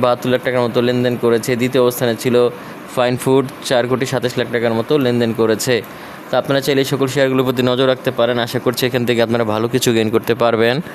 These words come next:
এবং আমি মনে করি দীর্ঘমেয়াদে বিনিয়োগ করলে শেয়ার মার্কেট থেকে প্রফিট টেকিং করা সম্ভব। তবে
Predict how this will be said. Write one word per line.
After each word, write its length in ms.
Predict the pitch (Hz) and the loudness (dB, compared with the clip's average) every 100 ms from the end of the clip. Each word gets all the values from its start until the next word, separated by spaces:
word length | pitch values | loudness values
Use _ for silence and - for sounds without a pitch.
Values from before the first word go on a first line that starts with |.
| - - - - 123 | -14 -14 -14 -6 -2
এবং 160 | 127 131 123 | 0 0 -2
আমি 100 | 123 127 | 0 0
মনে 140 | 131 135 | 0 0
করি 140 | 139 131 131 | 0 2 2
দীর্ঘমেয়াদে 440 | 127 127 127 123 123 | 2 2 2 0 0
বিনিয়োগ 220 | 131 123 | 0 2
করলে 140 | 127 123 127 | 0 0 0
শেয়ার 120 | 120 | -2
মার্কেট 200 | 120 117 - | -2 -4 -4
থেকে 160 | 123 156 151 | -2 -2 -2
প্রফিট 240 | - 120 110 117 | -4 -4 -4 -2
টেকিং 180 | 120 113 | -2 0
করা 160 | 113 120 - | 0 -2 -2
সম্ভব। 260 | 143 120 101 139 | -2 0 0 0
তবে 180 | 127 | 0